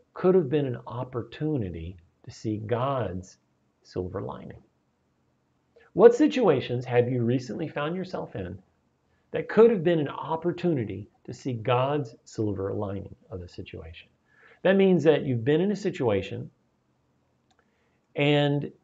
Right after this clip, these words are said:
maybe you haven't looked at it the same way that Paul looked at his situation,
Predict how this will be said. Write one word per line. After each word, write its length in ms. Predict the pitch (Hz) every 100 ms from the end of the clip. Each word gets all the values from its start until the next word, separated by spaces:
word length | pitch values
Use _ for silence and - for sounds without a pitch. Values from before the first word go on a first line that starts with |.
| _
maybe 600 | 139 139 147 160 185 185 185
you 240 | 156 151
haven't 720 | 127 156 160 143 123 117 -
looked 380 | 139 143 147 -
at 240 | 101 90 87
it 200 | - - _ _ _ _ _ -
the 100 | 123
same 260 | 123 110
way 140 | 104 101
that 160 | - -
Paul 540 | 131 123 92 90 - -
looked 260 | 107 -
at 220 | 92 92 - -
his 300 | 120 117 -
situation, 600 | 95 104 101 - -